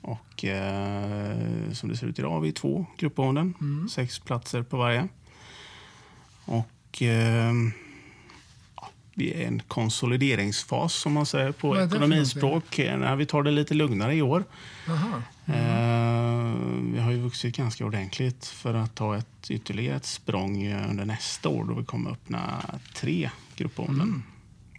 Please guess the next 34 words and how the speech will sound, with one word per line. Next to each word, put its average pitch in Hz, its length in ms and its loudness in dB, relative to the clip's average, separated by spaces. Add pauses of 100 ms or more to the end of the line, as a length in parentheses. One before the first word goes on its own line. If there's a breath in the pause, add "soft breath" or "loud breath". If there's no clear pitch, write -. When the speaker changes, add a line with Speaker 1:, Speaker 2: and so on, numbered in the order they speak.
(600 loud breath)
Speaker 2:
Eh, 175 220 0
är 196 60 4
du 175 100 6
på 170 100 4
väg 165 260 6
att 160 100 0
ta 170 80 2
över 160 220 4
världen? 147 560 4
Är 156 80 4
det 175 80 4
det 170 340 4
målet 165 600 0 (160)
som 165 240 0
du 160 80 4
har, 147 180 4
eller? 147 300 2
Speaker 1:
Nej, 131 680 10
jag 127 180 4
tar 120 260 4
en 117 220 4
stad 107 360 0
i 113 40 0
taget. 113 400 4
Speaker 2:
<laughs> - 80 6
En 214 80 12
stad. - 340 4 (1500 loud breath)
Eh, 214 100 6 (100)
Vimmerby, 185 600 6
är 247 80 6
det 202 100 6
lätt 226 260 2
att, 214 260 4
att 180 480 4